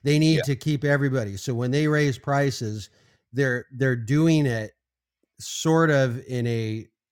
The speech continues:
Speaker 1: uh, we rather not do this way, but we kind of have to because the transportation company that gives us all these goods is now charging more. They're
Speaker 2: Yeah.
Speaker 1: charging us more because their gas, their fuel cost has gone up, or
Speaker 2: Yeah.
Speaker 1: because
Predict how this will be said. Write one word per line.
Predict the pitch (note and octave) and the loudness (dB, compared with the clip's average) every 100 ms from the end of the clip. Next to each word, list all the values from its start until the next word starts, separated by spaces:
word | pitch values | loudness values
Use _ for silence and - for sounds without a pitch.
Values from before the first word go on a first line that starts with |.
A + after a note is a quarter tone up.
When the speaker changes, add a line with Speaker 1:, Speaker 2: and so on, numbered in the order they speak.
| _ - | _ -10
Speaker 1:
uh, | A#2 A#2 A#2 A2+ - | -6 -4 -4 -6 -8
we | A#2+ A2+ B2+ | -8 -4 -2
rather | A2+ A#2+ B2 B2 A2+ | 0 0 0 0 0
not | G#2 G2 D#2 | -2 -4 -8
do | F#2+ F#2+ | -6 -6
this | F2+ F2+ - | -6 -8 -6
way, | A#2 B2+ G#2+ | -2 -2 -2
but | F2 F#2+ C#2+ | -6 -10 -12
we | G2 | -14
kind | - G#2+ F#2+ F#2 | -10 -10 -10 -10
of | F2 | -12
have | G2+ A#2 A2 | -8 -6 -6
to | - G#2 F2 | -8 -14 -12
because | G2 - G2+ F#2+ F2 - _ _ _ _ _ | -16 -14 -12 -12 -16 -20 _ _ _ _ _
the | G2+ | -12
transportation | - C#3 C3 - A#2 C#3+ C3+ - A#2+ | -4 -2 -2 -4 -2 0 0 -2 -2
company | C3 A2+ B2 A#2+ | -2 -2 -2 -2
that | A2 G#2 | -2 -4
gives | B2+ A2 | -6 -6
us | A2+ | -6
all | B2 A#2 | -4 -4
these | G#2+ G2 | -4 -6
goods | - E3 D3 C3+ - _ _ - | -2 0 2 -2 -8 _ _ -12
is | G2 | -8
now | G#2 | -6
charging | F#2+ D#3+ D#3 B2+ A#2 | -4 2 2 2 -2
more. | G2 F2 F2+ - _ _ _ _ - | -4 -8 -14 -18 _ _ _ _ -16
They're | A2+ C3+ D#3+ | -4 4 4
Speaker 2:
Yeah. | D3+ | 4
Speaker 1:
charging | D3+ D3 A#2+ C#3 | 2 2 2 2
us | C3+ C3 | 0 0
more | C3+ C3 | 0 0
because | B2 A#2 A#2+ G#2 | 0 -2 -2 -2
their | A2+ | -4
gas, | G2+ C3+ C3+ B2+ - | -2 0 2 0 -6
their | B2+ A2+ | -8 -6
fuel | - C#3 C3+ | -2 -2 0
cost | C3 A2+ G2+ - | -2 -4 -4 -8
has | F#2 | -10
gone | G#2 F#2 F2 | -10 -12 -12
up, | D2+ - _ _ _ _ _ | -14 -18 _ _ _ _ _
or | D3+ D3 C#3+ | 0 4 4
Speaker 2:
Yeah. | B2+ | 2
Speaker 1:
because | B2+ - C3+ B2 G#2+ | -2 -4 -4 -4 -8